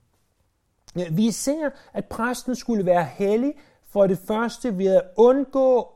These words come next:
urenhed. Prøv at se med mig der i vers et til seks. Herren sagde til Moses, "Tal til præsterne, Aarons sønner, og sig til dem, en præst må ikke pådrage sig urenhed ved en afdød inden for sin slægt,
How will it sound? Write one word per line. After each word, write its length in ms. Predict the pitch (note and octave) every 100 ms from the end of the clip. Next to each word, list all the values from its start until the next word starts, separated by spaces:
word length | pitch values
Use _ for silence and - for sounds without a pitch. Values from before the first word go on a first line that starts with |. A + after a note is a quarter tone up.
| -
urenhed. 640 | A#3+ A#3+ E3+ C#3+ A2 A2+ _ _ _ _ _ _ _ _ _ _ _ _ _ _ _ _ _
Prøv 140 | -
at 60 | G3+
se 180 | - F3
med 120 | C3+
mig 140 | B2
der 140 | C3 B2+
i 80 | B2+
vers 220 | A#2+ -
et 140 | B2
til 160 | - B2+
seks. 460 | - A#2+ - - _ - _
Herren 300 | - G#3+ B3+
sagde 320 | - F3+ D#3+
til 140 | D#3 E3+
Moses, 640 | C#3 D3+ - - - - _ _ _ _ _ - C4 A3+
"Tal 440 | - G#3+ A3 A3 G#3
til 420 | - F3 E3+ E3+
præsterne, 720 | E3+ E3 F#3 F#3 - A#2 A2 -
Aarons 420 | G3 G#3 G#3 G3+
sønner, 340 | - D#3+ C3+
og 160 | A#2+ A#2
sig 300 | - G#3 E3+
til 240 | - -
dem, 80 | G#2+ - _ _ _ _ _ _ -
en 120 | A3
præst 520 | G#3+ - F#3+ A3 - A3+
må 140 | A3
ikke 260 | E3+ F3+ G3+
pådrage 540 | - D3+ D3 C3+ A#2+
sig 140 | - -
urenhed 640 | A3 G3+ F3 D#3 E3 D3+
ved 120 | C3 A#2+
en 80 | A2+ _ -
afdød 500 | D3+ F3 F3 E3 D3+
inden 360 | C#3+ B2+ C#3+ D#3
for 160 | -
sin 200 | B2+ A2+
slægt, 460 | G#2+ - F3+ - _